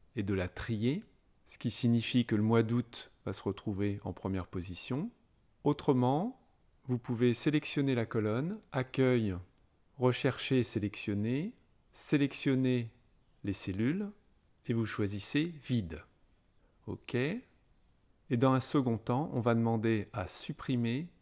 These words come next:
les cellules. Et il suffit ensuite de choisir décaler les cellules vers le haut. OK. Et je vais arrêter cette première macro. On va également se créer une petite macro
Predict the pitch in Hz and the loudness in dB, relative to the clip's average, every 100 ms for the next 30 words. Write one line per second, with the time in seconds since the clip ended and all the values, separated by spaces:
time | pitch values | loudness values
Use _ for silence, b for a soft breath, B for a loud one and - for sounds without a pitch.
0 | _ _ _ - 156 - 147 110 - 90 | _ _ _ -4 -4 0 -2 -2 -6 -14
1 | _ _ _ _ _ _ - 120 - 123 | _ _ _ _ _ _ 0 0 0 -2
2 | 131 110 - 156 - - 120 117 - 110 | 0 0 2 -2 -2 -6 -2 0 2 0
3 | 104 120 143 160 - 104 143 151 123 120 | 2 0 -2 -6 -10 0 2 2 2 4
4 | 117 107 - 101 117 135 139 131 98 - | 4 2 0 2 2 2 0 2 0 -4
5 | - _ _ _ _ _ _ - 104 - | -14 _ _ _ _ _ _ -14 -14 -8
6 | - 123 185 247 _ _ _ _ _ _ | -2 -2 -2 -8 _ _ _ _ _ _
7 | _ _ _ _ - 120 113 113 110 98 | _ _ _ _ 0 2 4 4 4 2
8 | 143 - 117 - 117 143 107 - - - | 0 -2 -4 0 2 2 0 -4 -10 -12
9 | _ _ _ _ _ - 120 123 123 123 | _ _ _ _ _ -6 0 2 4 4
10 | 127 - 113 120 104 104 - - 107 107 | 2 0 -4 -2 -2 -4 -10 -6 -4 -4
11 | - 131 175 | -2 0 -2